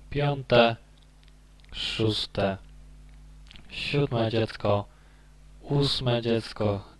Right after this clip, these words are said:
dziewiąte dziecko i dziesiąte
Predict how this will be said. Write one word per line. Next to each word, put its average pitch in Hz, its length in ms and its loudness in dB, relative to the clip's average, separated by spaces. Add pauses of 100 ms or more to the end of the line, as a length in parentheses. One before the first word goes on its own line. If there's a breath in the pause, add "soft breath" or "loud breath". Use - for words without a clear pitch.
(220)
dziewiąte 123 800 4
dziecko 104 600 -2 (1700 soft breath)
i 156 120 0
dziesiąte 113 800 2